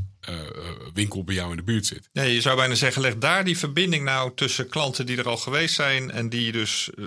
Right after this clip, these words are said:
Speaker 1: Ja.
Speaker 2: bereid zijn om een foto te delen via dit kanaal.
Speaker 1: Ja,
Speaker 2: Eh, v-,
Speaker 1: want
Speaker 2: eh,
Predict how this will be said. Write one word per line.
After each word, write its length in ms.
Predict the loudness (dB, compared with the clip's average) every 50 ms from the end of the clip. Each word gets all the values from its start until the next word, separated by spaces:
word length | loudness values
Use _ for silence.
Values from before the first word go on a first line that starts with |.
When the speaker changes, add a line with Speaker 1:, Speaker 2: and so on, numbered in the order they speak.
| -8 -6
Speaker 1:
Ja. 300 | -4 -2 -2 -2 -2 0 2
Speaker 2:
bereid 420 | 2 2 4 4 4 2 2 2
zijn 180 | 2 2 2 0
om 180 | 0 0 2
een 100 | 0 2
foto 300 | 2 0 0 0 0 -2
te 140 | -4 -4 -2
delen 340 | 0 2 2 2 2 0 -2
via 180 | -2 -2 -2
dit 160 | -4 -4 -4 -4
kanaal. 400 | -4 -2 0 0 -2 -2 -4 -2
Speaker 1:
Ja, 300 | 0 0 0 0 -2 -8 -12 -12
Speaker 2:
Eh, 80 | -12 -10
v-, 60 | -2 2
Speaker 1:
want 300 | 4 4 4 2 0 -2
Speaker 2:
eh, 60 | -4